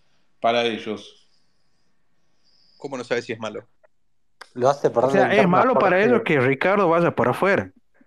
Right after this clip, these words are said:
Speaker 1: Claro, pero si va por adentro está muy bien. Supongo que se benefician, ¿no?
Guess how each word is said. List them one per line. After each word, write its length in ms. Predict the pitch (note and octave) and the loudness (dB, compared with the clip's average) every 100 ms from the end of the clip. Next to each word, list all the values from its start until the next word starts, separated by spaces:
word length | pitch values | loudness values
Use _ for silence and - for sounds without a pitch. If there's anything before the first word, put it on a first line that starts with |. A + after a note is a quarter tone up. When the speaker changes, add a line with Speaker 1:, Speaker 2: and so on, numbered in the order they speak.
| _ _ _ | _ _ _
Speaker 1:
Claro, 540 | - - F#3 A#2 D#2 - | -6 -2 0 -2 -10 -14
pero 120 | F2+ | -16
si 140 | E2+ A#2 | -10 -4
va 180 | B2+ B2+ | -2 -2
por 120 | A#2 | -2
adentro 360 | B2 A3 G#3+ | 0 0 -4
está 180 | A2+ G#2+ | -6 -6
muy 160 | A2 D3+ | -6 -8
bien. 400 | G#3 D#3+ F2 - _ _ _ _ | -8 -10 -14 -20 _ _ _ _
Supongo 440 | - A2 G2 G#3+ F3+ | -12 -8 -2 -2 -2
que 80 | A#2 | -4
se 140 | A2+ | -2
benefician, 680 | G#2+ A2+ - A3 - G2 G2 | -2 -2 -4 -6 -6 -10 -10
¿no? 280 | B2+ D#3+ | -12 -14